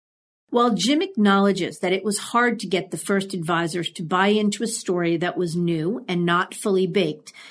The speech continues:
it was his tenacity, and certainly that of the entire leadership team, that ultimately paid off.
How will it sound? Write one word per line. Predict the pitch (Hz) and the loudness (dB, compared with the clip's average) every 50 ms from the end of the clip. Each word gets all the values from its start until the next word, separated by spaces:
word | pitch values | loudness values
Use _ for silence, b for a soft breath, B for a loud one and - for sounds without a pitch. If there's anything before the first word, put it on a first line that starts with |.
| B B B B B | B B B B B
it | B 233 233 226 | B 0 0 2
was | 233 233 220 220 | 2 2 2 2
his | - 220 214 208 214 | 2 2 0 0 -2
tenacity, | - - - 262 247 233 220 220 214 - - 160 147 151 202 - - _ _ | -4 -2 0 4 4 6 6 4 2 0 -2 -2 -2 -2 -4 -6 -8 _ _
and | - 208 196 196 | 0 2 2 2
certainly | 196 - - - 240 240 240 240 240 226 214 | 2 2 2 2 2 0 0 2 2 2 4
that | 190 202 190 190 190 | 4 4 4 4 2
of | 190 185 175 180 | 2 0 0 2
the | 190 180 175 | 2 2 2
entire | 175 170 - - - 202 190 185 185 180 | 0 -2 -2 0 0 2 2 2 2 2
leadership | 170 180 202 208 214 196 202 - - 156 - - - | 2 2 2 4 2 2 2 0 -4 -4 -6 -6 -6
team, | - - 175 147 151 160 - - _ _ - | -6 -4 -4 -4 -4 -6 -10 -12 _ _ -2
that | - 196 190 196 - | -2 -2 -2 -2 -2
ultimately | 247 233 247 240 - 233 208 208 208 196 190 180 | 0 0 0 0 0 0 0 0 0 0 -2 -2
paid | 165 - - 180 160 160 | -2 -4 -4 -2 -2 -2
off. | 156 135 135 - - - | -2 -4 -6 -8 -12 -18